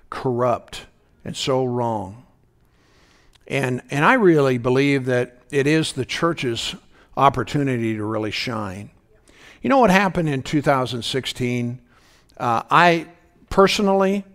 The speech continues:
I believe it was sovereign. I just believe that within the plan and the purpose of God, he said, "Nah, I'm gonna show all of you what I can do." And so he sticks this guy in there that,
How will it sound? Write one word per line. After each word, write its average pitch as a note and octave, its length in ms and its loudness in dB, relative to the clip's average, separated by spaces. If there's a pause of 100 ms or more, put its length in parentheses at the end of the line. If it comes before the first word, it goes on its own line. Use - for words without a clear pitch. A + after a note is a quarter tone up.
(140)
I D3+ 160 2
believe C3+ 640 0 (240)
it C3+ 140 -4
was A2+ 140 -8
sovereign. G#2+ 520 -6 (1300)
I D3+ 160 2
just F3 240 2
believe D3+ 360 4
that C#3 180 0
within C#3 320 -2
the C#3 80 -2
plan C#3+ 300 0
and C#3 120 0
the C3 60 -4
purpose C#3+ 460 -4
of C#3+ 120 -8
God, A2+ 360 0 (280)
he C#3+ 140 -2
said, C3 240 0
"Nah, F3+ 220 2 (100)
I'm F3+ 180 -2
gonna C#3+ 200 -2
show C3 240 -2
all D#3 200 2
of A#2 60 -2
you G#2+ 100 -4
what A2+ 160 -2
I B2+ 160 2
can G2+ 180 -6
do." F#2+ 260 -12 (520)
And - 140 -6
so C3+ 160 2
he D3+ 140 2
sticks D#3 380 -2
this D3 180 -2
guy C#3+ 280 2
in D3 200 0
there D3 300 2
that, A#2+ 240 -4